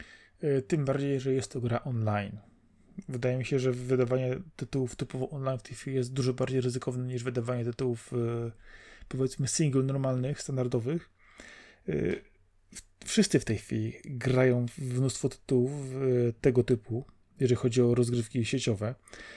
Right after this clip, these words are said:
Y, i tu myślę, że jest, jest największy problem. Y,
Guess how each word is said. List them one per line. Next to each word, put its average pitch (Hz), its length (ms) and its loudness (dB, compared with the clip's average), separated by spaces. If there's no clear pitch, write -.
Y, 135 220 2
i 170 80 0
tu 247 160 2
myślę, 165 280 4
że 135 100 6
jest, 123 340 6
jest 135 180 0
największy 135 500 0
problem. 107 440 0
Y, 127 320 2